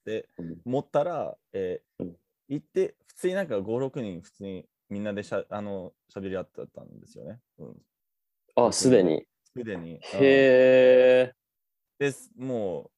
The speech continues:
Speaker 1: こう、しれっと入-、入って、あの、
Speaker 2: うん。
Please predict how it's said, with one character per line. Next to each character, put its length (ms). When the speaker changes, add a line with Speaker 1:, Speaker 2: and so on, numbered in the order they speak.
Speaker 1:
こ 560
う、 480
し 120
れ 60
っ 40
と 140
入-、 260
入 180
っ 60
て、 240
あ 180
の、 0
Speaker 2:
う 20
ん。 300